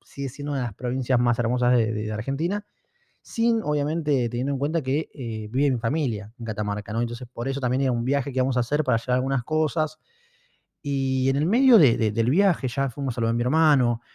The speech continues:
cargamos las cosas en la camioneta, cosas que vamos a llevar a, a, a, a Catamarca para, para, para, para, para darle a mi hermana. Yo separé cosas acá que voy a lle-, iba a llevar, una cuna, un montón de cosas para, para darle a mi hermana. Y la verdad que, eh,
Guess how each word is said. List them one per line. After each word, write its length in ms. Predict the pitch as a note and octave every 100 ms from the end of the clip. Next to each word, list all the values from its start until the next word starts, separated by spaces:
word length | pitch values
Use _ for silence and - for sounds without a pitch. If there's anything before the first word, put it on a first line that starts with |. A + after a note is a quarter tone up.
| _ -
cargamos 400 | B2 C3 C3+ B2
las 100 | A2
cosas 220 | C3+ A2+
en 60 | G#2+
la 80 |
camioneta, 800 | G#2 G#2+ C3+ D#3 D3 B2 B2 A#2 - _ _ _ _ _ _ -
cosas 220 | - C#3+
que 80 | B2
vamos 140 | C3+ A#2+
a 20 |
llevar 200 | A2+ C3
a, 100 | A#2+
a, 340 | - G2+ F#2
a, 240 | - A2 A2
a 60 |
Catamarca 500 | A#2 A2+ B2 E3+ E3+
para, 240 | B2+ G#2+ G2
para, 520 | A2 G2+ G2+ G2 G2 _ _ _ _ _ _
para, 420 | A2 G#2+ G2 F#2+ F2+
para, 220 | G2 G2
para 160 | G#2+
darle 140 | A#2 C3
a 20 |
mi 100 | B2
hermana. 580 | A2+ D3+ D#3+ D3+ C3 B2 -
Yo 140 | - D3
separé 320 | D3 A#2 C3
cosas 240 | C#3+ -
acá 160 | A2+ B2+
que 60 |
voy 80 | A#2+
a 20 |
lle-, 160 | A2+ B2+
iba 140 | C3+ A#2
a 20 |
llevar, 480 | - B2 C#3+ C3 A#2
una 160 | G#2+
cuna, 640 | - C#3+ C#3+ C3 A#2+ A#2 A2+ _ _ -
un 160 | E3
montón 380 | D#3 C#3+ D3 D#3+
de 80 | C#3+
cosas 280 | D3+ D3+ D3+
para, 320 | A2+ G#2+ G2+
para 160 | G#2+
darle 120 | B2 C#3+
a 20 |
mi 80 | C#3
hermana. 320 | D3+ F3+ G#3
Y 80 | C3+
la 80 | A#2+
verdad 380 | A#2+ C3 D3+ -
que, 300 | D3+ F3+ - _ _ _ _ _ _ _
eh, 500 | C3+ A#2+ A#2 A2+ G#2+